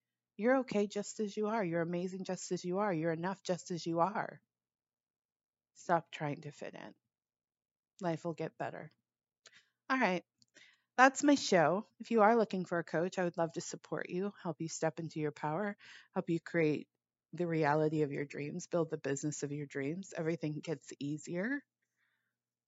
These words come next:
when you shift your energy to align with the truest desires of your heart, and I'd love to help you do that. Information on my services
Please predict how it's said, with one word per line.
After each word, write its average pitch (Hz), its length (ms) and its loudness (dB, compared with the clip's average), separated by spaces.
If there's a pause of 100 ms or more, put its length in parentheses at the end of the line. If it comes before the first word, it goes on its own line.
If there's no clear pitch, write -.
(840)
when 180 380 2
you 160 720 2
shift - 400 -4
your 160 360 4
energy 165 600 -2
to 175 200 0
align 156 400 2
with 151 160 -4
the 151 80 -6
truest - 400 -4
desires 143 480 0
of 139 120 -6
your 143 120 -8
heart, 151 460 -4
and - 180 -8
I'd 151 240 -4
love 143 180 0
to 147 80 -4
help - 280 -6
you 156 100 -8
do 139 220 -6
that. 180 280 -2 (540)
Information 180 680 0
on 165 80 2
my 151 140 0
services 160 800 -2